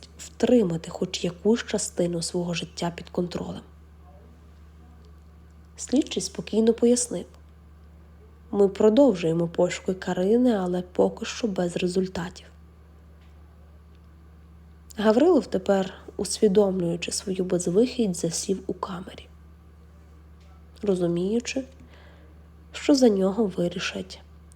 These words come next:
в суді. Його думки були заповнені страхом та розпачем.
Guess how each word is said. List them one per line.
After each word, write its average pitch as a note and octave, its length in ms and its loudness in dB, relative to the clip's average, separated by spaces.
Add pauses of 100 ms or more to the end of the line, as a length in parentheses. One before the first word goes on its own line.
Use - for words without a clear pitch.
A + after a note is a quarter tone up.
(140)
в - 100 -14
суді. - 440 -8 (1700)
Його A3 220 6
думки C4+ 380 4
були G#3+ 280 6
заповнені G#3+ 680 0
страхом G#3 600 -4
та G#3 140 -4
розпачем. - 580 -6